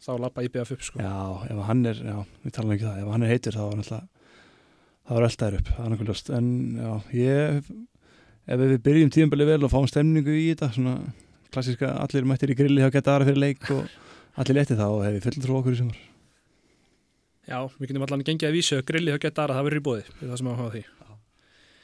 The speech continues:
Speaker 1: Ehm, ef við færum okkur aðeins yfir í, hérna, eh, hvernig myndið þið stilla upp okkar sterkasta liði, svona í grófu, bara,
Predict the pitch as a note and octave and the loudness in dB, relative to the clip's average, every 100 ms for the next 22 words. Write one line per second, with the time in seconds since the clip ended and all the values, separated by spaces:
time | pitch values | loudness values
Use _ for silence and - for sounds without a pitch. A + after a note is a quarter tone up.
0 | _ _ - C#3 C#3 C#3+ C#3+ D3 - C#3 | _ _ -6 -2 2 2 2 -2 -6 -6
1 | C3 D3+ C#3+ C#3+ C#3+ C#3+ C3+ D3 C#3 C3+ | -2 -2 -2 -4 -4 -4 -4 -2 -2 -2
2 | C3+ B2+ D3 C3+ C#3+ C3+ C3 B2+ - - | -4 -8 -12 -10 -10 -8 -8 -10 -14 -16
3 | C#3 B2 - C#3 C#3 C#3 C#3 - D#3+ - | -14 -10 -6 -4 -2 0 -2 -2 -6 -4
4 | D#3+ D#3+ - - D3+ D3+ - D#3+ E3 D#3+ | -2 -2 -4 -10 -10 -8 -8 -8 -6 -4
5 | D3 F3 A2+ - C#3+ B2+ C3+ _ _ _ | -4 -2 -4 -6 -8 -8 -10 _ _ _
6 | _ _ _ _ _ _ _ _ _ _ | _ _ _ _ _ _ _ _ _ _
7 | _ - C#3+ D3 B2+ - - B2+ A#2 | _ -8 -2 0 -2 -4 -12 -14 -12